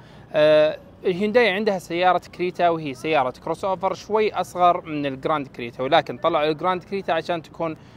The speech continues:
بثلاث صفوف من المقاعد. وأهم منافس للجراند كريتا، آه، هي الكيا، آه، الكارنز،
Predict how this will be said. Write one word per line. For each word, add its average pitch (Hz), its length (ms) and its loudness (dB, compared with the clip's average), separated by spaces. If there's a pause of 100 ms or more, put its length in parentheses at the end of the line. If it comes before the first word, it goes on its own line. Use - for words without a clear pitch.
(120)
بثلاث 165 360 2
صفوف 156 360 -4
من 143 80 -6
المقاعد. 120 540 -2 (320)
وأهم 208 420 -2
منافس 135 580 -6
للجراند 156 420 -2
كريتا، 214 480 -2 (380)
آه، 147 320 4
هي 208 260 -4
الكيا، 196 720 0
آه، 143 480 0
الكارنز، 127 1000 -2